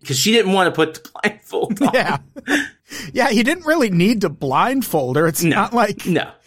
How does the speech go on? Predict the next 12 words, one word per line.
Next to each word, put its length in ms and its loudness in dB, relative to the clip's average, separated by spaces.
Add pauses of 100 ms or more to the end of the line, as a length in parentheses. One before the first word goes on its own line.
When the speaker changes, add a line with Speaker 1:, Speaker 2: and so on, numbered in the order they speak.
(160)
Speaker 2:
she 240 -4
Speaker 1:
It 80 -2
Speaker 2:
would 140 2
Speaker 1:
was 280 2 (360)
Speaker 2:
have 100 -2
known 180 2
where 340 2
they 100 -2
Speaker 1:
excessive. 100 -4
Speaker 2:
were. 360 -2
<laughs> 1040 -12
Speaker 1:
Yeah. 260 0